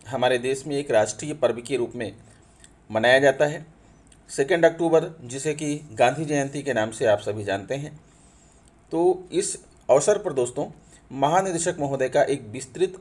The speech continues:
आदेश आ चुका है। कल सभी परिषदीय विद्यालयों में धूमधाम से मनाई जाएगी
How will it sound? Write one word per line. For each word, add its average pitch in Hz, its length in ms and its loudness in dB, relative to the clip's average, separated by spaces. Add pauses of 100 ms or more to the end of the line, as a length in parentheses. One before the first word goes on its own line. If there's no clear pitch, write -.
आदेश 113 420 0
आ 113 120 6
चुका 160 260 0
है। 160 220 -2 (540)
कल 190 180 8
सभी 175 420 2
परिषदीय 151 500 0
विद्यालयों 120 500 2
में 147 240 -4 (340)
धूमधाम 151 560 0
से 165 160 -4
मनाई 143 340 4
जाएगी 135 460 2